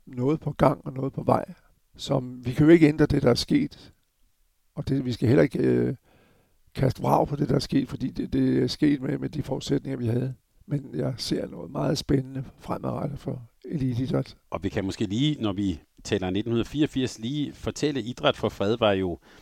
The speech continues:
Speaker 2: øh, en del af den sådan f-, fremvoksende fredsbevægelse, der,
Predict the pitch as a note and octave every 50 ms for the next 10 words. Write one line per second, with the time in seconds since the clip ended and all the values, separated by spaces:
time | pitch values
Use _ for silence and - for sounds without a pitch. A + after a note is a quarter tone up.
0 | - - - - _ _ _ - F2+ F#2 F2 F2 - - G#2 F#2+ - - A#2 D3+
1 | E3 C3+ A#2 A#2+ A#2 A#2+ G#2+ - - A#2+ A2 G#2+ G2 - - - - - A2 G#2
2 | B2 C#3+ D3+ B2 G#2 - - A2+ G2+ - - G#2+ A2+ - - C3+ A#2 G#2 F#2+ F2
3 | - G2+ - F#2 F#2